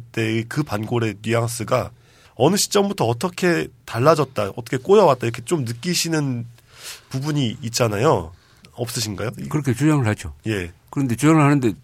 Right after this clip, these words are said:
Speaker 2: 내한테 물으라면 나는 옛날부터 똑같은 길을 걸어왔는데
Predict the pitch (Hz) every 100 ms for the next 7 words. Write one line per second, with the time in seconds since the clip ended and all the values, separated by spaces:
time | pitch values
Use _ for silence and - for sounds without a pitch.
0 | - 131 123 156 151 143 143 120 107 92
1 | 135 143 - - - - _ 107 123 147
2 | 160 135 110 - - _ _ _ _ _
3 | - 156 165 165 160 143 123 127 98 95
4 | 95 85 104